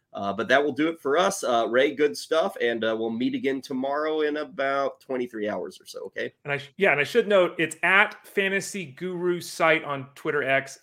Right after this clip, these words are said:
Speaker 2: at Fantasy Guru Site. And the video is also live there, so I think it could be stored there if people wanna choose to watch there versus on YouTube.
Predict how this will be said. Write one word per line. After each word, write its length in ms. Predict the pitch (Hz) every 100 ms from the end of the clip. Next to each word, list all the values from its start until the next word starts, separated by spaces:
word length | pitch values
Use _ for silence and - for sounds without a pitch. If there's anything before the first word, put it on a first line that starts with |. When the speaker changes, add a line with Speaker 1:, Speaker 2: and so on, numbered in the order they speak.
| _
Speaker 2:
at 280 | 156 156 151 - _
Fantasy 480 | 151 143 139 151 143
Guru 340 | 123 139 135
Site. 380 | 131 143 139 139
And 220 | 151 139
the 40 | 135
video 220 | 185 190
is 80 | 170
also 320 | 170 175 160
live 260 | 165 170 165
there, 180 | 180
so 120 | 180 143
I 60 |
think 220 | 135 180
it 60 | -
could 100 | 147
be 80 | 151
stored 260 | - 175
there 320 | 202 208 185 180
if 100 | 170
people 220 | 147 147
wanna 200 | 147 139 _ _
choose 320 | - 202 175 -
to 100 | 151
watch 280 | 147 135
there 200 | 175 170
versus 340 | 156 135 131 113
on 160 | 113 92
YouTube. 260 | 85 -